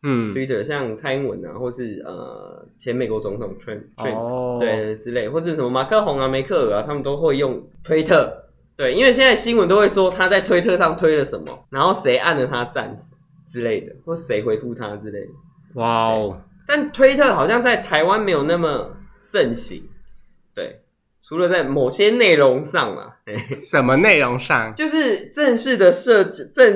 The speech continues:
Speaker 2: 正式的社交资讯，好，在台湾好像没有那么盛行，推特。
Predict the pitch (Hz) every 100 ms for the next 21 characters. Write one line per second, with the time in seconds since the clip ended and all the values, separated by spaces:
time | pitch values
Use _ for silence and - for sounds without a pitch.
0 | 170 254 233 262 247 190 175 - 302 180
1 | 185 175 196 190 - 185 185 202 160 131
2 | 110 131 127 240 - - 151 160 180 180
3 | 117 175 160 143 143 131 120 135 107 107
4 | - - - - 117 107 107 -